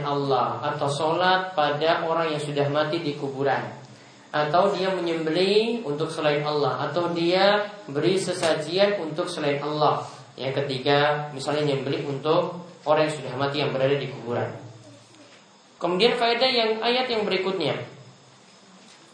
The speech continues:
Inna syani'aka huwal abtar. Sesungguhnya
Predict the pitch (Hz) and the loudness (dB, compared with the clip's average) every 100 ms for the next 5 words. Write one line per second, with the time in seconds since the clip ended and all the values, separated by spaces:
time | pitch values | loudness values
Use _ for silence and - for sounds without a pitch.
0 | - - - - - - - - 196 220 | -20 -20 -20 -20 -20 -20 -20 0 2 4
1 | 214 196 175 170 175 175 175 190 208 220 | 4 2 2 0 0 2 4 4 4 4
2 | 247 294 302 - - - 143 156 185 214 | 4 2 -2 -12 -18 -12 -6 0 2 2
3 | 220 175 160 165 - 190 214 185 160 151 | 2 0 0 -2 2 6 6 4 -2 2
4 | 151 180 302 - - - - - 165 143 | 4 4 2 -2 -10 -18 -4 2 2 2
5 | 139 123 - - - - - - 160 151 | 0 -2 -6 -12 -14 -18 -12 -4 -4 -2
6 | 156 139 151 156 180 220 247 262 | -2 -2 0 2 4 4 2 0